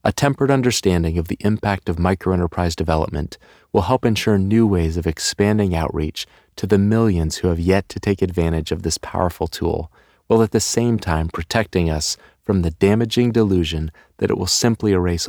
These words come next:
all of the world's financial problems. Loans can cause harm. Unlike other forms of aid, microfinance is not an end product. While a bag of rice is the solution for immediate hunger, microfinance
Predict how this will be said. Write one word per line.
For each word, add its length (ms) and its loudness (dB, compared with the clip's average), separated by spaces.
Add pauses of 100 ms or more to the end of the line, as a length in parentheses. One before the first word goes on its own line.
all 300 2
of 100 -6
the 100 -2
world's 380 -2
financial 580 -2
problems. 680 -6 (840)
Loans 460 2
can 180 0
cause 340 0
harm. 400 -2 (1000)
Unlike 320 4
other 200 6
forms 360 2
of 140 2
aid, 320 -2 (400)
microfinance 800 2
is 120 -8
not 360 2
an 140 0
end 360 0
product. 560 -4 (560)
While 160 0
a 60 2
bag 280 2
of 140 2
rice 460 0
is 100 -4
the 80 -4
solution 640 0
for 300 -2
immediate 440 2
hunger, 460 -2 (340)
microfinance 720 0